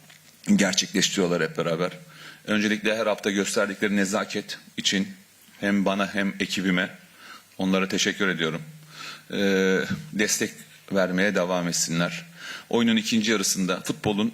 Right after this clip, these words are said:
biraz evvel dediğim gibi basit oynama, her anını doğru oynama gibi bir durum vardır. Eğer bunu yapmazsan oyun seni cezalandırır. Biz bunu büyük bölümünü yaptık ama ben bunda çok detaycı ve ısrarcı olduğum için sonuna kadar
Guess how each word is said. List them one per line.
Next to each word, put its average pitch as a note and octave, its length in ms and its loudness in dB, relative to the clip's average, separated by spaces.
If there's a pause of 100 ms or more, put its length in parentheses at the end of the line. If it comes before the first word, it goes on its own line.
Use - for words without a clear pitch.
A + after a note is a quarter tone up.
(100)
biraz G#2 200 0
evvel G2 240 2
dediğim G2 240 -2
gibi F#2+ 320 -4
basit - 520 0 (880)
oynama, G#2 520 0 (460)
her C#3+ 260 0
anını A#2+ 480 4
doğru A#2 340 4
oynama A#2 360 -2
gibi A2 200 -4
bir G2 60 -6
durum G2+ 260 -2
vardır. E2 360 -4 (540)
Eğer A#2+ 260 0
bunu B2 260 0 (220)
yapmazsan A2+ 560 -2 (360)
oyun A2+ 220 4
seni A#2 220 2
cezalandırır. G#2 760 -2 (480)
Biz B2+ 180 2
bunu B2+ 260 2
büyük C#3+ 240 2
bölümünü A#2+ 300 2
yaptık B2 560 -2 (140)
ama A#2 220 2
ben B2 200 -2
bunda A#2 120 -6
çok A#2 260 -6
detaycı A#2 420 0
ve F#2+ 60 -6
ısrarcı A2 420 -2
olduğum G#2+ 180 -2
için A2+ 140 -4
sonuna A2 360 2
kadar G2+ 340 -2